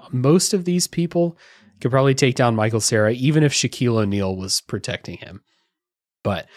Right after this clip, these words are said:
um, we had no idea how this, uh, redraft or recasting would go. This is the first one we've tried.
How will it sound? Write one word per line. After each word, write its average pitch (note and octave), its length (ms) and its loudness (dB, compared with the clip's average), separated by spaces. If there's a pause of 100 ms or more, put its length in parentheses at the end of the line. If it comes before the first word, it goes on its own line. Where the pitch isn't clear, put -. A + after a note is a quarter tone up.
(320)
um, C#3 460 2 (540)
we E3 120 4
had G3 140 6
no F#3+ 180 4
idea D#3+ 340 4
how D3 220 4
this, C#3+ 280 2
uh, C#3+ 480 2 (420)
redraft D3 920 0
or A2+ 100 0
recasting C3+ 1000 0
would A#2+ 200 0
go. C#3 160 4
This G#2+ 160 0
is - 40 -2
the A#2 100 -2
first C3 320 0
one A#2 140 0
we've G#2+ 160 0
tried. C#3+ 420 0